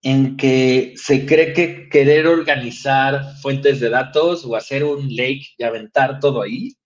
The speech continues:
ya es estar buscando evolucionar en términos de, de datos. Em, pero, pues, creo que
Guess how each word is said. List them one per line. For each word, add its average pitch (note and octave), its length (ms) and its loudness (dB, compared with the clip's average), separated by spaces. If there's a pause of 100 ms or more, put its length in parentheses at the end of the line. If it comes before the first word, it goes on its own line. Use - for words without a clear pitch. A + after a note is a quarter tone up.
(120)
ya C#3 320 4
es D3+ 540 0
estar C#3 540 -4
buscando B2+ 840 -6 (520)
evolucionar B2 760 -2
en B2+ 140 -10
términos A#2 560 -6
de, G#2 340 -6 (200)
de G#2+ 180 0
datos. - 600 -2 (600)
Em, A2 1160 0 (1000)
pero, C#3 260 4 (920)
pues, C#3+ 200 2
creo D3+ 220 2
que D#3 580 2